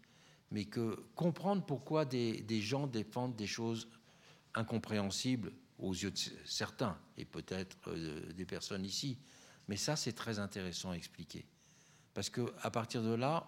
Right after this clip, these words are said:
on peut comprendre autrement des divisions dans la société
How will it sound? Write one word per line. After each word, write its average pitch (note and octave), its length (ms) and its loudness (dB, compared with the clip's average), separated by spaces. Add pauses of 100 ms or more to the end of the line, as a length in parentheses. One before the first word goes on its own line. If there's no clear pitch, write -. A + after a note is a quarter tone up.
(120)
on - 80 2
peut G#3 260 4
comprendre C#3 600 2
autrement G2+ 540 2 (640)
des G2+ 120 0
divisions F#2+ 500 0
dans F2 120 2
la F2 100 2
société A2 680 0